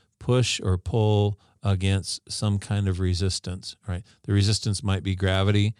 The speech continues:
right? Or the res-, resistance might be lifting a weight or moving your own body, you know, th-, by running, but they have to push against something. And by pushing against something, the muscles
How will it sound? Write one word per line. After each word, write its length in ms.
right? 300
Or 180
the 100
res-, 240
resistance 720
might 160
be 100
lifting 320
a 60
weight 240
or 80
moving 360
your 100
own 140
body, 440
you 140
know, 160
th-, 180
by 160
running, 380
but 240
they 160
have 260
to 100
push 320
against 320
something. 340
And 320
by 200
pushing 480
against 380
something, 640
the 120
muscles 800